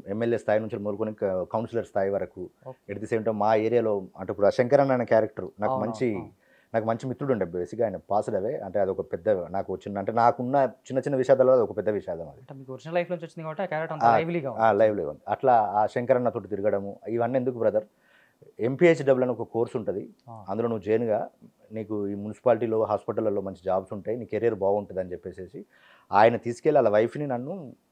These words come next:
Speaker 1: ఎంపీహెచ్డబ్ల్యూ అనే కోర్సులో జాయిన్ చేయించాడు. అట్లా నేను మళ్ళీ ఒక ఫోర్ ఇయర్స్ తర్వాత మళ్ళీ, అంటే నా, నా ఫ్రెండ్స్ ఏమో డిగ్రీ కాలేజ్కి వెళ్తే నేను ఇంటర్ కాలేజ్కి వెళ్ళేవాడిని.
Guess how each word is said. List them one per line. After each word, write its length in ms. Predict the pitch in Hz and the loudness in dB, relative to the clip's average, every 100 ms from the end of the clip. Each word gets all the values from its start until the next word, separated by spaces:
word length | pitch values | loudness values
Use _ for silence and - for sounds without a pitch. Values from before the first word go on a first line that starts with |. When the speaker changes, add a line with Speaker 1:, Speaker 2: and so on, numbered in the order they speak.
| - | -8
Speaker 1:
ఎంపీహెచ్డబ్ల్యూ 920 | 110 131 98 101 92 85 85 101 110 | 2 2 2 -4 -6 -4 -2 0 0
అనే 100 | 104 | 0
కోర్సులో 360 | - 104 - 120 | -2 -4 -2 -4
జాయిన్ 220 | 98 87 | -4 -6
చేయించాడు. 360 | 78 - - - _ 107 | -12 -18 -20 -20 _ -4
అట్లా 300 | - 156 156 | 4 8 8
నేను 320 | 135 151 92 _ - - | 6 -2 -6 _ -20 -2
మళ్ళీ 180 | 110 135 | 2 4
ఒక 80 | 127 | 2
ఫోర్ 220 | 123 123 | 4 6
ఇయర్స్ 160 | 131 - | 6 4
తర్వాత 200 | 131 160 | 0 0
మళ్ళీ, 460 | 123 135 156 - - | 0 0 -2 -6 -4
అంటే 120 | 127 | 0
నా, 220 | 123 120 | 4 4
నా 120 | 117 123 | 6 4
ఫ్రెండ్స్ 280 | 135 139 | 4 4
ఏమో 120 | 156 147 | 4 4
డిగ్రీ 240 | 131 143 | 0 4
కాలేజ్కి 280 | 151 143 123 | 6 6 2
వెళ్తే 240 | 101 143 | 2 0
నేను 360 | 156 151 143 131 139 120 143 | 2 0 -2 -4 -8 -6 -2
ఇంటర్ 220 | 156 165 | 2 8
కాలేజ్కి 280 | 165 147 110 | 8 8 2
వెళ్ళేవాడిని. 460 | 110 110 107 - | 2 -2 -6 -8